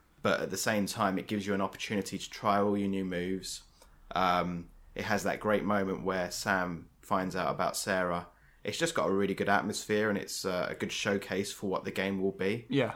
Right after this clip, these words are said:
Speaker 1: Um, so that's a kind of an honourable mention. Um, I would put the Prison Break in third.
Speaker 2: Yep.
Speaker 1: Um, so,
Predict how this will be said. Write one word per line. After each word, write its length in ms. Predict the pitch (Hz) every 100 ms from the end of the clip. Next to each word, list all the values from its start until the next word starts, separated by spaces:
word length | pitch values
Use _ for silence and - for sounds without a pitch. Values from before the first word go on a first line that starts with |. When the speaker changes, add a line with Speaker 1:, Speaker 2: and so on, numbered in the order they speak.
| -
Speaker 1:
Um, 320 | 95 92 90
so 120 | -
that's 180 | 120 101
a 60 | -
kind 240 | - 113
of 80 | 104
an 160 | 107 104 -
honourable 340 | 110 104 95
mention. 540 | 95 95 - - 82 85 _ _ _ -
Um, 460 | - 104 104 104 - _ _ _ _ _ _ _ _ - -
I 160 | 127 127
would 300 | 139 135 135 - -
put 760 | - - 117 - - - - - -
the 680 | 101 104 104 101 95 92 87 - _ _ -
Prison 380 | - 123 110 104
Break 380 | 104 101 98 113
in 100 | 95
third. 600 | - 110 98 113 127 - -
Speaker 2:
Yep. 200 | 120 - - - -
Speaker 1:
Um, 520 | 87 90 90 90 87 - _ _ _ _ _
so, 640 | - - 107 95 92 92